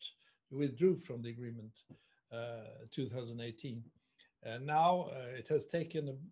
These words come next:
bit too long for me, uh, to see that, to, to get the Biden administration back in the agreement, but I hope still that this will be the case. In case,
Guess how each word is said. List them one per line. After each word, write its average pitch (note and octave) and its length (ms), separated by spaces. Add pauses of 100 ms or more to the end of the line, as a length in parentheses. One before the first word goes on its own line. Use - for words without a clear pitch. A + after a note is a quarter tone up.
(180)
bit - 160
too D3 180
long C#3+ 360 (220)
for C#3+ 80
me, D3 480
uh, C3 120 (120)
to C3 120
see - 400
that, C3+ 200 (720)
to, C#3+ 120
to D3 180
get C#3 320
the A#2 220 (600)
Biden D3 340
administration B2+ 480
back D#3 380
in D#3 120
the C#3 80
agreement, C#3+ 500
but C3 140
I C3 80
hope C#3+ 360
still C#3 440
that A#2+ 160 (120)
this - 280 (100)
will C3 140
be B2+ 100
the A#2+ 140
case. A#2 500
In F3 140
case, E3+ 320